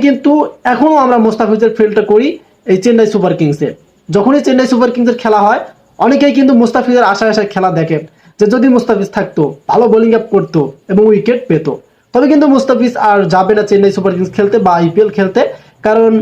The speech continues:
আজকে আবার বাংলাদেশে আমরা দেখলাম যে এদিকে বাংলাদেশ জিম্বাবুয়ের সাথে হারলো। So বিষয় সেটা না, বিষয় হচ্ছে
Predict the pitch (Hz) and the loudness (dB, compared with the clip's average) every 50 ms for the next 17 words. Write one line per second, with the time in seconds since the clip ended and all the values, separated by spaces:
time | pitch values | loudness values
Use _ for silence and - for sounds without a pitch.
0 | 220 - - - - - - 220 214 - 254 247 233 240 233 220 208 214 214 214 | -4 -6 -14 -14 -8 -4 -4 -4 -2 0 0 0 0 0 0 0 2 2 2 2
1 | 214 202 - 220 202 202 202 190 196 190 190 208 202 196 190 202 202 196 185 190 | 2 0 0 0 0 0 0 0 0 0 0 0 0 0 2 2 2 2 2 0
2 | 202 - 202 185 185 185 190 190 185 185 185 185 185 - - _ _ _ - 170 | 0 0 0 0 2 0 0 0 0 2 0 0 0 -4 -10 _ _ _ -2 0
3 | 254 254 247 247 233 226 214 202 190 175 - 165 156 147 135 - - 156 180 196 | 2 2 4 4 2 2 0 0 -2 -4 -2 -2 -2 -2 -2 -4 -4 -2 0 0
4 | 190 160 135 - - - - _ _ _ _ _ _ - - 247 214 247 240 240 | 2 0 -2 -4 -6 -12 -20 _ _ _ _ _ _ -2 -2 0 2 2 2 2
5 | 294 294 294 285 269 269 262 240 233 277 - - - _ _ _ _ _ _ - | 2 0 0 0 0 0 0 0 0 -2 -4 -8 -16 _ _ _ _ _ _ -4
6 | 165 185 226 220 302 294 247 240 233 240 - 247 | -2 0 0 2 2 2 2 0 0 -2 -2 -2